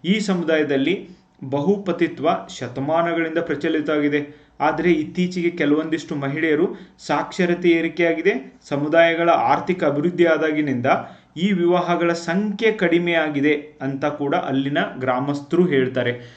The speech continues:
ಸಂಖ್ಯೆ ಕಡಿಮೆಯಾಗಿದೆ, but ಇಂಥ ಮದುವೆಗಳು ಅಲ್ಲಿ ಇವತ್ತಿನವರೆಗೂ ಕೂಡ ಆಗ್ತವೆ.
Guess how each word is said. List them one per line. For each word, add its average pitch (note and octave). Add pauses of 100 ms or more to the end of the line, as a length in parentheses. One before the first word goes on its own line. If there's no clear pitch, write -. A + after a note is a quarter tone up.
(140)
ಸಂಖ್ಯೆ F3+
ಕಡಿಮೆಯಾಗಿದೆ, E3
but F3+
ಇಂಥ D3
ಮದುವೆಗಳು C#3+ (300)
ಅಲ್ಲಿ C3
ಇವತ್ತಿನವರೆಗೂ D#3
ಕೂಡ D3
ಆಗ್ತವೆ. A#2+